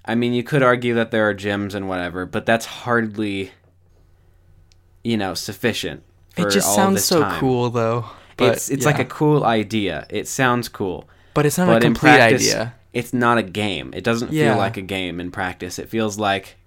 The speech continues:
Speaker 1: "Here, this is something you can do to," like, if this was built into an exercise app.
Speaker 2: <laughs>
Speaker 1: Like, that's what it seems like it should be.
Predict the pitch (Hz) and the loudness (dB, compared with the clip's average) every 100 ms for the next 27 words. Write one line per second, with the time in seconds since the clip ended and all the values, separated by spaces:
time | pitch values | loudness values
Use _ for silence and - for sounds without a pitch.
0 | _ _ _ - 135 123 87 60 - 123 | _ _ _ -2 2 2 0 -6 -8 -4
1 | 135 143 131 113 113 110 104 110 101 104 | -4 -2 -2 -2 0 -2 -2 -6 -4 -4
2 | 98 113 98 95 92 - - - - _ | -4 -4 -2 -4 -6 -14 -20 -20 -20 _
3 | 131 135 139 147 147 147 - 123 117 127 | -2 0 -4 -4 -2 -2 2 0 2 -2
4 | 113 123 110 110 113 - 113 - 90 85 | -2 0 0 0 -2 -2 -4 -2 -2 -4
5 | - 69 64 - - _ - - - - | -6 -8 -10 -16 -20 _ -18 -12 -12 -6
6 | - - - - 143 135 127 123 131 135 | -6 -4 -8 -4 -4 0 0 4 4 4
7 | 139 131 107 117 110 107 101 101 104 92 | 4 0 0 0 0 0 -2 -4 -4 -4
8 | 87 | -6